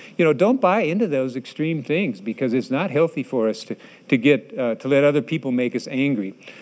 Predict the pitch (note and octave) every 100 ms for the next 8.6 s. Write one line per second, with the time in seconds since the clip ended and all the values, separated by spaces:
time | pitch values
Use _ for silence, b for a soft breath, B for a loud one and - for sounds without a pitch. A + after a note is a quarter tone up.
0 | B - D#3+ C#3 A3 A3+ F3+ G3+ A#3+ F#3+
1 | G3+ F#3 D#3 C#3 C#3 G3 G#3 E3+ C#3 B2+
2 | D#3+ D#3+ D3 A2 - - D3+ - B2+ B2+
3 | A2+ - C3 A#2 G2 B B B - A#2
4 | - D#3 D#3 C#3 A2+ A#2+ - D3+ C#3+ -
5 | A2+ G2 A2+ A2+ G#2 G#2+ - G2 G#2+ -
6 | - _ _ A#2 A#2+ - - _ _ _
7 | _ - - - - F#3 C3+ - b b
8 | b b - D3+ B2+